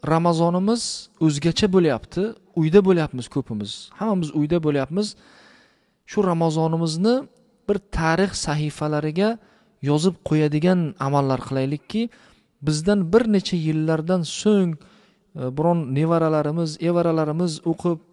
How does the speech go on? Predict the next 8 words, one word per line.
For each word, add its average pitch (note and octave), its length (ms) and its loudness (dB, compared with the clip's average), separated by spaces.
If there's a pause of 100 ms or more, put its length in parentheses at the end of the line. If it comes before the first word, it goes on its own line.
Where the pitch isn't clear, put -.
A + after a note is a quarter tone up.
(100)
bilib E3+ 340 2 (340)
yo D#3+ 160 2 (640)
eshitib G3 500 4
mana D3+ 180 -2
shu C#3+ 140 -6
darslarniki, C#3 760 -4 (600)
"Ajib, D#3 440 -2
bir D3+ 200 -4